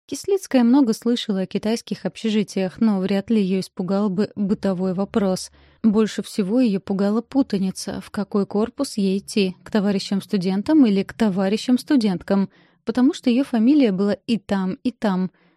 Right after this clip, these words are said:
Грантовую поддержку студентке Александре Кислицкой в виде оплаты за проживание оказывало народное правительство.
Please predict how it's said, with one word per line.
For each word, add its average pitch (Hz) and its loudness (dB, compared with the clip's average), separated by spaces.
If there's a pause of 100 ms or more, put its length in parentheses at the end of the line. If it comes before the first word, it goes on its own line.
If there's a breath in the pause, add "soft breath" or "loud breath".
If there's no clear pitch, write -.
(100)
Грантовую 196 -2
поддержку 196 -4
студентке 190 -4
Александре 185 -4
Кислицкой 277 0
в - 0
виде 190 0
оплаты 185 -2
за 190 -2
проживание 185 0 (280 soft breath)
оказывало 214 0
народное 190 2
правительство. 190 -4